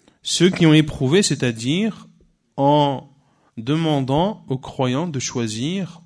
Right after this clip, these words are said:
entre croire en Allah ou, et, et être jeté dans le feu, ou mais croire en Allah et être épargné du feu. Ils ont fait. Puis Allah Azza wa Jal dit, «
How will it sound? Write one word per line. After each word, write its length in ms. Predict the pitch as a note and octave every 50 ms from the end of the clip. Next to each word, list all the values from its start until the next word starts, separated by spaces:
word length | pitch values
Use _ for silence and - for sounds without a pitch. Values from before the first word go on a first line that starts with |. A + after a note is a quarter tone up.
| _ -
entre 540 | C3 B2 B2+ - - - D#3 F3+ G#3+ A3+ - - - _ _ _ _ _ _ _ _ _ _ _ _ _ _ _ _ _ _ _ _ _ _ _ _
croire 360 | - - - D3 D3+ D3 C#3+
en 140 | C3+ A2 A2+
Allah 720 | A#2+ A#2 A2+ A#2 B2+ C#3+ E3 F#3+ G3 F3+ C3 A2 - - - -
ou, 340 | D3+ F3 G#3 A#3+ A#3+ - - - - _ _ _ _ _ _ _ _ _ _ _ _ _ _ C#3+
et, 300 | D3 C#3 - C#3+ C#3 C#3+
et 100 | C#3 C#3+
être 280 | D#3 D3+ - - D3
jeté 600 | C3+ B2+ C3+ C#3 C3+ - D3+ D3 C#3 C3 - - _
dans 200 | - A#2+ A#2+ B2
le 120 | B2 A#2+ A#2
feu, 260 | - - E3 F#3 A3 F3
ou 100 | F3 D#3+
mais 160 | D3 C#3+ C#3
croire 560 | C3 - - - C#3+ D3+ E3 F#3+ G3 F#3 D3
en 160 | C#3 C3+ C3 B2
Allah 400 | A#2+ B2 B2+ C3+ D#3 F3+ F3+ D#3+ C3
et 300 | C#3+ D#3 F3 G3 G#3+ - - - - - _ _ _ _ -
être 220 | C3+ - - -
épargné 640 | C#3+ C#3 D3+ C3+ B2+ B2+ B2 B2 B2+ C#3 D#3 D3+ -
du 220 | B2 G#2+ G#2 G#2+ G2+
feu. 240 | - - G2 - - _ _ _ _ _ _ _ _ _ _ _ _ _ _ _ _ _ _ _ _ _ _ _ _ _ _ _
Ils 300 | E3 F#3+ G3 F3 E3+ G#3+
ont 80 | A3 -
fait. 280 | - - F3+ C3 - - - - _ _ _ _ _ _ _ _ _ _ _ _ _ _ _ _ _ _ _ _ _ _ _ _ _
Puis 160 | _ - D3+
Allah 180 | C#3+ D3 D#3 C#3
Azza 220 | C3+ C3+ C3+ C#3+
wa 80 | C3+ C3
Jal 200 | C3 C#3 C3+ B2+
dit, « 280 | C3 D#3 F3+ G3+ F#3+